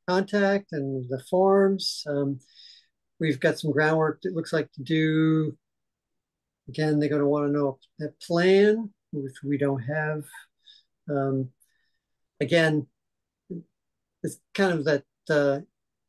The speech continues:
interesting cross. We're trying to do this on private property, and we just need to,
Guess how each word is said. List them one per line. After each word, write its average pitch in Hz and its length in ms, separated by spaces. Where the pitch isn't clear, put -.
interesting 165 420
cross. 156 480
We're 151 80
trying 156 220
to 143 60
do 143 140
this 139 200
on 135 100
private 139 300
property, 139 560
and 127 440
we 143 60
just 131 240
need 131 220
to, 131 240